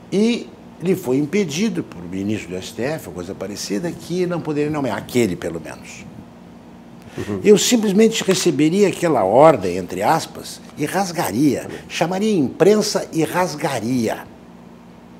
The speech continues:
Speaker 1: Porque se os poderes são independentes, não tem porquê. Agora o S T F deu quarenta e oito horas para o presidente da República, o Banco Central,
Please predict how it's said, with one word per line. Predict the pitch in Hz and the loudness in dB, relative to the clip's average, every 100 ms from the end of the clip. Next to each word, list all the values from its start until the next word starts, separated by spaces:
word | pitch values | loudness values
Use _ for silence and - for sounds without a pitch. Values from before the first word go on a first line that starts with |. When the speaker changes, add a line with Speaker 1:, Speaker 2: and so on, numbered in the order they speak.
| - - - - - - - - - - - - - - - - - - | -20 -20 -20 -20 -20 -20 -20 -20 -20 -18 -18 -18 -18 -18 -18 -20 -14 -8
Speaker 1:
Porque | 139 196 | -2 -2
se | 175 | -2
os | 180 | -4
poderes | - 190 165 220 220 | 0 2 4 2 0
são | - 180 | 0 0
independentes, | 160 147 147 107 95 170 165 92 - - - - - - - - - - - - | 2 0 0 -4 0 2 2 -2 -8 -12 -14 -18 -20 -20 -20 -20 -20 -20 -16 -10
não | 180 | -8
tem | - 110 | -6 -8
porquê. | 165 165 165 165 170 - - - - - - - - - - - - - - - - - - | -8 -8 -4 -4 -6 -12 -20 -20 -20 -20 -20 -20 -20 -20 -20 -20 -20 -20 -20 -18 -18 -8 -2
Agora | 160 151 220 226 | -2 2 2 4
o | |
S | 185 170 - | 2 0 -2
T | 156 | 4
F | 190 214 - - - - - - - | 6 6 2 -6 -8 -14 -18 -18 -12
deu | 123 214 | 6 6
quarenta | 196 185 175 220 247 - 165 | 6 2 2 4 2 2 4
e | |
oito | 180 180 - 131 | 4 4 4 6
horas | 160 175 147 117 | 8 10 8 2
para | - - 127 | 2 6 6
o | - | 6
presidente | 113 107 101 | 4 2 2
da | |
República, | 90 - 160 135 104 | 0 4 6 6 2
o | |
Banco | 90 104 82 | 0 -2 -2
Central, | 98 85 - 151 147 - | -6 -6 0 2 2 0